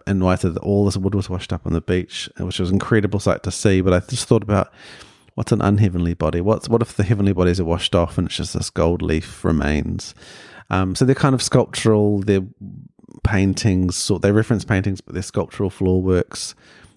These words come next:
So I li-, again, that's probably why I like playing with the, the language of painting and sculpture as well.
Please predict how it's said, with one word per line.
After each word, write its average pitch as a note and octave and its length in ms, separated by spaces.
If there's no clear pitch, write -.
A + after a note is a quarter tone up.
So G#2+ 100
I F2 60
li-, G#2 100
again, G#2 240
that's G#2 200
probably B2+ 240
why G#2 160
I F#2 40
like F2+ 180
playing E2+ 360
with F2 240
the, F2+ 140
the F#2 280
language F2 420
of F2 100
painting D#2+ 340
and E2 80
sculpture - 420
as F2+ 140
well. E2+ 360